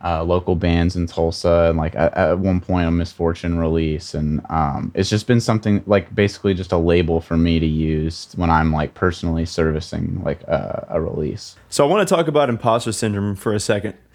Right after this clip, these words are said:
Speaker 2: And I wanna know, because I know on your Instagram, uh, one of your headlines is that you are an imposter. So what is imposter syndrome? I feel like there's a theme with these two E Ps.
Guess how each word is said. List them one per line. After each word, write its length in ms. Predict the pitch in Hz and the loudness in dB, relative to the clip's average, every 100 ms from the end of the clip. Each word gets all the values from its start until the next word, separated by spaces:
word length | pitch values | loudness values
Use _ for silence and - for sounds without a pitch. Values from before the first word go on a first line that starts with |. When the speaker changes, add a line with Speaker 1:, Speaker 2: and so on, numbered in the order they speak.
| _ - | _ 0
Speaker 2:
And 500 | 123 131 131 123 120 | 2 4 2 0 0
I 160 | 120 | 0
wanna 300 | 131 151 165 | 2 2 2
know, 320 | 143 131 110 110 | 2 4 4 2
because 340 | 113 120 117 | -2 -2 2
I 60 | 120 | 2
know 160 | 127 | 2
on 100 | 127 | 2
your 100 | 120 | 2
Instagram, 720 | 113 117 - 104 104 104 104 107 _ _ | 2 0 -2 0 2 2 0 -4 _ _
uh, 360 | - 110 104 104 | 0 2 4 2
one 200 | 113 107 | 2 2
of 60 | 107 | 2
your 140 | 110 | 2
headlines 520 | 110 104 101 101 101 | 2 2 0 0 0
is 320 | 107 101 98 | 0 0 0
that 140 | 101 101 | 0 0
you 260 | 104 104 | 0 0
are 220 | 107 101 101 | 0 0 0
an 100 | 101 | -2
imposter. 600 | 101 110 104 - 98 104 - - | 0 0 0 -2 -8 -8 -14 -10
So 200 | - 131 | 0 2
what 300 | 127 165 - | 4 2 2
is 240 | 135 131 | 2 4
imposter 440 | 120 113 120 113 117 | 2 2 2 2 -2
syndrome? 500 | - 110 101 107 107 | -2 -2 0 -2 -2
I 100 | - | -4
feel 160 | 117 147 | 0 2
like 160 | 147 | 2
there's 200 | 131 127 | 2 2
a 80 | 110 | 0
theme 680 | 110 - 123 117 107 98 110 | -2 -2 0 2 0 -4 -6
with 360 | - 110 107 - | 0 0 0 -6
these 440 | 87 - 117 107 95 | -18 -10 -4 -2 -2
two 160 | - | -4
E 160 | 107 101 | -2 -4
Ps. 460 | 95 95 90 - | -4 -4 -6 -12